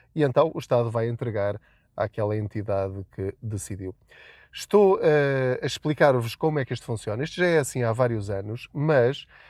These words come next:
eh, e todos os anos, e este ano também, já fui contactado por várias entidades que pedem, eh, a várias pessoas que, enfim, eh, conseguem chegar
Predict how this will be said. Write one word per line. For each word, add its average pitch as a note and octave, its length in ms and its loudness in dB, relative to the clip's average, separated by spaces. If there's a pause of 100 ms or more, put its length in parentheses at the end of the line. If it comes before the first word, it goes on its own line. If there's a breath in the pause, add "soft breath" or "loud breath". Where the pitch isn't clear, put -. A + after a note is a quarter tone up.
(120)
eh, C#3+ 160 0
e E3 100 -2
todos F3+ 260 0
os C3+ 180 2
anos, C3 320 4
e A#2 40 0
este A2 200 -2
ano A#2 160 0
também, A2 340 -4
já A2 160 -4
fui A2+ 140 -6
contactado A2+ 600 -2
por A#2 160 -8
várias A2 340 0
entidades A2 800 -2
que G#2 220 -6
pedem, A2 540 0 (400 soft breath)
eh, G#2 760 -2 (560)
a F#2+ 40 -8
várias G#2 400 -6
pessoas G2+ 600 -4
que, - 120 -12
enfim, A2 240 -6 (260)
eh, G2 300 -8
conseguem G#2+ 440 -4
chegar B2 640 4